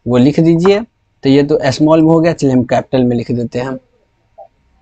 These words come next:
और इसके बाद हम ओके कर देंगे। चलिए ओके कर दिए,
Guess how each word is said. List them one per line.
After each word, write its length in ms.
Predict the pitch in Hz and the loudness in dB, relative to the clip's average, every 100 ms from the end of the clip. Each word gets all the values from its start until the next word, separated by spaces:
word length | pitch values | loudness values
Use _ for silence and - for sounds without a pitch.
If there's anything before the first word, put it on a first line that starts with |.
| _ _ _ _ _ _ _ _ _ _ 1077 1077 - - 415 415 740 _ - 466 453 - 427 427 539 539 605 622 539 - 120 | _ _ _ _ _ _ _ _ _ _ _ _ -20 -20 _ _ _ _ -20 -20 -20 -20 -20 -20 -20 -20 -20 -20 -20 -10 -4
और 180 | 127 127 | -4 -4
इसके 360 | 135 - 160 | -8 -6 -4
बाद 260 | 143 143 135 | -2 -2 -2
हम 180 | 208 - | -4 -4
ओके 260 | 123 110 110 | -8 -8 -10
कर 180 | - 92 | -10 -12
देंगे। 320 | - 87 - - _ _ _ | -14 -20 -20 -20 _ _ _
चलिए 220 | - 120 - | -4 -2 -2
ओके 280 | 127 123 | -4 -2
कर 180 | 151 156 | 0 0
दिए, 220 | 151 165 | 0 -2